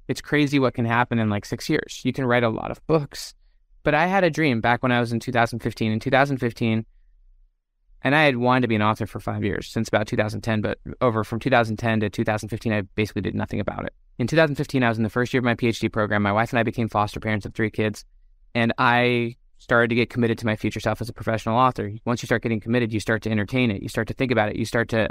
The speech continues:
actually uncover it. You start to ask questions. I started to call literary agents. I started to, like, examine the process, and I started to get committed, and I started to believe it was possible. My twenty percent, and then because I was a,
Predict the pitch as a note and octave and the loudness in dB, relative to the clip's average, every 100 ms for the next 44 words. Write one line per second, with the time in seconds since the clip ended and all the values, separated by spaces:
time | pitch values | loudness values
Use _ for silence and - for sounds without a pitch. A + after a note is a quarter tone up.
0 | - A2+ A#2 - A#2 A2 G#2+ C3 B2 G#2 | -4 -2 -2 0 0 0 0 0 2 0
1 | - A2+ A2 A2+ G#2+ B2 A#2+ - - B2 | -2 -2 0 -2 -2 -4 -6 -8 -2 -2
2 | A2+ G#2+ G2+ - A#2 A2 - A2+ A2+ B2 | 0 -4 -4 -2 0 0 0 0 2 2
3 | B2 A2+ G#2+ G#2+ G2 G#2 - A#2 A2 A2 | 4 4 2 0 -4 -4 0 2 2 2
4 | G#2+ - A#2 A2 A2 A2+ G#2+ - A#2 A#2 | 0 -2 -4 0 2 2 2 4 4 2
5 | - - - - C3 A#2+ A#2 G#2+ B2 B2+ | -4 -8 -12 -6 0 2 2 2 0 0
6 | C3+ D#3 G#3 B2 - - A#2+ A#2 C3 B2 | 0 0 2 2 -2 -6 -4 2 4 4
7 | A#2 A2 A2 A#2 B2 A#2 F#2+ - - G#2 | 2 0 0 2 2 2 0 -4 -4 -4
8 | - A2 A2 A2 - - - - _ - | -4 -6 -6 -8 -12 -14 -16 -20 _ -4
9 | A#2 - F#3 G#3 C#3 B2+ A#2 G2 - - | -4 2 2 2 0 0 0 0 -6 -4
10 | B2+ D3+ C#3 A2+ A#2+ B2 A#2 G#2+ - | 0 2 2 0 0 2 2 0 -2